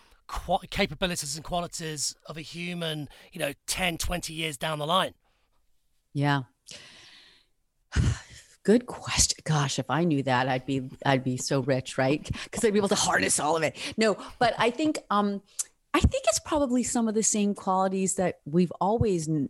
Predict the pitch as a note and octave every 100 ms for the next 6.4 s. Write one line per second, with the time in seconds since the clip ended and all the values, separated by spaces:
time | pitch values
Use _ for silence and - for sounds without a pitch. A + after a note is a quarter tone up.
0 | - - E3+ - - E3+ D#3+ F3+ F#3 D#3+
1 | C3 - - G2+ - E3+ E3+ D3 C#3 C#3+
2 | C#3 C#3 C#3 C3+ - C3+ - A#2 - D3
3 | E3 E3 E3+ D3+ C3 - _ _ _ _
4 | _ _ - - _ _ D3+ D3 C#3+ -
5 | D3+ D3+ D#3+ D#3 E3 D#3 - - A#2 B2
6 | B2+ D#3 F3+ G3+